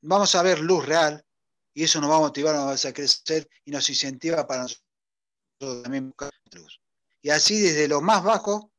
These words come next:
hasta lo más alto. Porque el ejemplo cunde. Si yo estoy todo el día robando, ¿qué hago? Y bueno, este roba, da, nomás, ponele, soy, soy un encumbrado. Y da, te, se te está, perdón, cagando gente, no importa.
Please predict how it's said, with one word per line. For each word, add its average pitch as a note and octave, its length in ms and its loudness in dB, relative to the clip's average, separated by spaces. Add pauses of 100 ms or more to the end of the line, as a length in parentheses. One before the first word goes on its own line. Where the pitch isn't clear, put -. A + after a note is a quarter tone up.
(260)
hasta B2+ 220 -10
lo B2 100 -4
más B2 220 0
alto. G2 380 -12 (520)
Porque B2 180 -6
el E3+ 60 0
ejemplo F#3+ 400 -2
cunde. F3 440 -4 (580)
Si - 140 -8
yo F#3 100 2
estoy G3 200 2
todo G3+ 140 4
el G3 80 2
día G3+ 140 6
robando, F#3+ 840 2 (100)
¿qué F#3 140 0
hago? A2 320 -2 (160)
Y F#2+ 80 -14
bueno, F#2 280 -10
este A#2+ 200 -14
roba, B2 180 -6
da, A2+ 320 -6
nomás, G2 300 -18
ponele, A#2+ 240 -10
soy, A2+ 200 -10 (300)
soy C#3+ 280 -6
un C#3 120 -6
encumbrado. A#2 520 -12 (220)
Y A#3 140 -4
da, A#2 240 -4 (560)
te, B2 100 -10
se A#2 160 -14
te - 80 -20
está, B2+ 320 -8 (200)
perdón, A2+ 320 -12
cagando A#2+ 360 -10
gente, C3+ 200 -12
no E3 60 -14
importa. - 280 -20